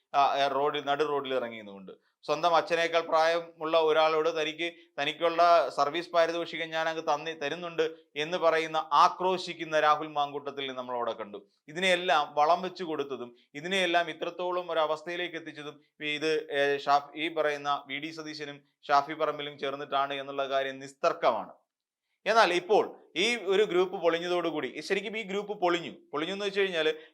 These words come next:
രാഹുൽ മാങ്കൂട്ടത്തിൽ നടത്തിയത് അങ്ങേയറ്റത്തെ ചെറ്റത്തരമാണ് എന്നുള്ള കാര്യം ഇത് അൺപാർലമെന്ററി വേർഡ് ആണെങ്കിൽ പോലും ഉപയോഗിക്കാതിരിക്കാൻ കഴിയില്ല. അങ്ങേയറ്റത്തെ ഒരു ചാറ്റർജി, ഏ, പരിപാടിയാണെങ്കിൽ തന്നെയും ഈ ഷാ-, രാഹുൽ മാങ്കൂട്ടത്തിലിനെ അനുകൂലിച്ചോ പ്രതികൂലിച്ചോ സംസാരിക്കാൻ കഴിയാത്ത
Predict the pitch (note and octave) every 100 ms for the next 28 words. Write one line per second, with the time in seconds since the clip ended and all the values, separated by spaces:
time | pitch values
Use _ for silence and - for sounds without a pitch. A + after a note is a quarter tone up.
0 | D3+ D3+ E3 G3+ G3+ G3 G3 G3 G3 G3
1 | F#3+ F#3 F#3 F#3+ F#3+ F3+ E3+ F#3+ F3+ F#3
2 | F#3+ F#3+ F3 F#3 F#3 F#3 F3+ F3+ F3+ F3
3 | F3 F3 E3+ D#3 D3 D3 D#3 E3+ F3+ F3+
4 | F3+ E3+ F3 F3 E3+ E3+ E3 F3+ F3 G3
5 | G3 G3 F3+ D#3+ D3 C3 G#2+ F#2 - _
6 | _ _ _ C3+ D#3+ F#3 F3 F#3+ F#3+ F3+
7 | F3+ E3 E3 F#3 F3+ F#3+ F#3+ _ - F#3
8 | F#3 F3+ F#3 F#3 F3+ F3 F3+ F#3 F#3+ F3+
9 | E3 C3 C3 - _ D#3 E3+ E3 E3 D3+
10 | D3+ D3 D3 D3 D#3 F#3 F#3+ F#3+ F#3+ F#3
11 | F#3 F#3 F3+ F3+ F3+ - C#3+ D#3 E3+ F#3
12 | F#3 F#3 F3+ E3 D#3 F3 F#3 F3+ F3+ F3
13 | D#3+ D#3 E3+ E3+ F3 E3+ E3 E3+ E3+ E3+